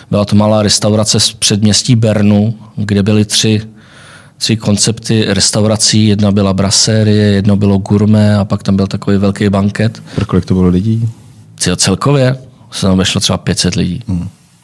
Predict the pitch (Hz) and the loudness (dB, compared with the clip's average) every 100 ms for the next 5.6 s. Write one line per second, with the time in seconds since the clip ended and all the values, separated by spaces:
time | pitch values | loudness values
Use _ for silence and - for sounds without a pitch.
0 | _ 104 98 92 85 92 87 85 - - | _ -2 0 0 0 0 0 0 -6 -20
1 | - - - _ - - 90 87 92 90 | -20 -20 -20 _ -8 -4 0 0 0 0
2 | 90 92 - - 135 107 151 - 233 233 | -2 -4 -4 -4 -4 -2 -4 0 0 2
3 | - 98 101 - 127 139 131 123 123 123 | 0 0 -2 0 0 0 2 2 4 4
4 | 123 143 151 143 123 113 113 107 123 - | 4 2 2 0 0 2 2 0 -2 -4
5 | 117 117 110 101 98 | -2 0 0 0 -4